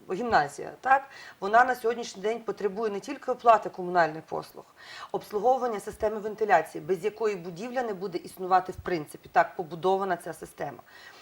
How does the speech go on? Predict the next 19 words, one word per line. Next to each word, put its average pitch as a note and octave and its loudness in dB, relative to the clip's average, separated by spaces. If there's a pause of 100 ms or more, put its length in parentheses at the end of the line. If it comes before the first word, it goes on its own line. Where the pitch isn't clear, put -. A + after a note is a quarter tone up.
(160)
Обслуговування A#3+ 2
басейну. F#3 -2 (760)
А, E3 8
е, F3+ -2
технічне A3 -6
оснащення G#3 0
басейну — A3+ 0
це G3+ -4
другий G3 -4
такий G3+ -8
басейн F#3+ -2
у F#3+ -4
місті F#3 -6
Києві, A3 -8
який G3 -6
має F#3+ 0
таке, F#3 0
таке F#3 -4
оснащення. - -4